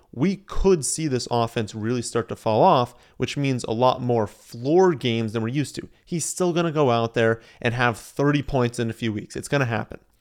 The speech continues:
But if we have more and more of these, like, six, eight, ten point games, he's not gonna pay off an A D P in, like, the middle of the first round.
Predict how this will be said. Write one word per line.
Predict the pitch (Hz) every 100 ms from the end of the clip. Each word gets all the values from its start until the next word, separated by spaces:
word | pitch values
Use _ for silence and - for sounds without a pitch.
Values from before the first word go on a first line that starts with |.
| - _ -
But | 135
if | 135
we | 170
have | 170 135
more | 120 135 147
and | 135
more | 113 131 131
of | 107
these, | 110 104
like, | 101 -
six, | - - 135 - - - _ _
eight, | - 131 123 - _ _
ten | - 120 131 151
point | - 175 175
games, | 151 170 208 170 - _ _ _ -
he's | 135
not | 143 135 135
gonna | 131
pay | - 123 113
off | 110 104 101 - _ _ _ _ _ _ _ _
an | 117 110
A | 123
D | 131 104
P | - - 151 117
in, | 110
like, | 107 98
the | 113
middle | 110 123 135 135
of | 117
the | 113
first | - 117 110 -
round. | 87 -